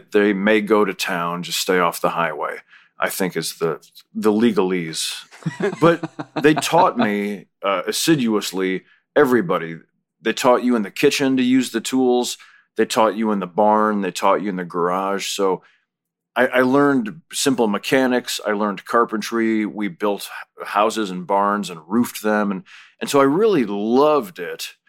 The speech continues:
But I just always remember my uncles and my dad, you know, teaching me to shingle or teaching me to hammer nails,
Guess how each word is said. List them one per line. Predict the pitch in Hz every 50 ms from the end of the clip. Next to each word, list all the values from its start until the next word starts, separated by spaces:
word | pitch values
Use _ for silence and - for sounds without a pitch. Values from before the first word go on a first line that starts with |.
| _ _ _ _ _ _
But | - 120
I | 123
just | 123 135 -
always | - 139 139 147 156 151 131
remember | 117 123 113 113 113 113 110 107 104 101 98 92 90 - _ _ _ -
my | 110 120 117 107
uncles | 104 117 123 127 120 120 120 117 104
and | 117 107 107
my | 104 101
dad, | 95 85 101 98 95 95 95 92 92 90 90 _ _ _ _ _ _ _ _ _ _ _ -
you | 139 127 113
know, | 104 101 98
teaching | 95 - - 143 - - 123 120
me | 117 113 104
to | 95 90 92 92
shingle | - - - - - 139 135 127 98 101 92 95
or | 98 95
teaching | - - 120 107 - 113 113
me | 110
to | 101 95
hammer | 92 110 110 110 107 98 95
nails, | 95 101 104 107 104 98 95 95 90 - - -